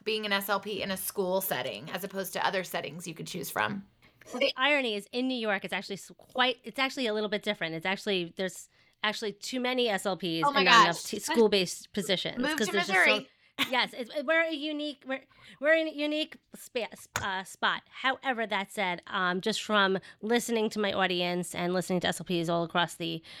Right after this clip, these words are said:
Speaker 2: country, I've been hearing that due to, um, salaries, um, contracts, things of that, high caseloads, hearing that S L Ps are having a caseload of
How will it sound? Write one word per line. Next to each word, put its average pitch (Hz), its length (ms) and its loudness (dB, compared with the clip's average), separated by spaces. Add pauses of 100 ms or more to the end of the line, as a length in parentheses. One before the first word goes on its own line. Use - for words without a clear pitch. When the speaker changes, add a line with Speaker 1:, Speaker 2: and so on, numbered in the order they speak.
(100)
Speaker 2:
country, 233 400 2
I've 185 140 0
been 190 120 -2
hearing 175 580 -2
that 170 360 0 (480)
due 214 180 2
to, 185 520 4 (340)
um, 160 440 -4 (120)
salaries, 226 960 -2 (480)
um, 170 520 2 (220)
contracts, 202 1040 -2 (220)
things 202 220 -4
of 196 100 -4
that, 190 240 -2
high 196 380 0
caseloads, 185 720 -2
hearing 196 380 0
that 202 360 -4
S 202 160 -2
L 190 60 0
Ps 196 180 -4
are 190 80 4
having 185 280 0
a 190 60 -4
caseload 190 400 -4
of 175 160 -4